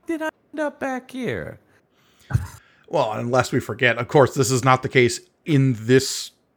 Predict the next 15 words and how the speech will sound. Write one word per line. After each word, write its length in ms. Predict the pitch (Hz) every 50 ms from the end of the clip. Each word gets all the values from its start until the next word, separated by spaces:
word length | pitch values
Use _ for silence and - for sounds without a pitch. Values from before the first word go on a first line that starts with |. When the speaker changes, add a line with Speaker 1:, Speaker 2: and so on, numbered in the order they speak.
| _ _ _ _ -
Speaker 2:
as 220 | 135 131 135 120 -
this 200 | 147 131 - 135
is 80 | 120
being 300 | - - 143 135 127 120
written, 380 | 113 135 139 135 170 180 180 160
but, 220 | - - 131 117
like, 240 | 123 117 123 - - _ - - _ _ _
this 180 | - 196 - 175
is 100 | 147 147
where 120 | 143 117
three 240 | - - 180 170 -
P 120 | - 139
O 40 | 117
was 160 | 104 98 92
built. 500 | 98 - _ - 123 139 135 - - -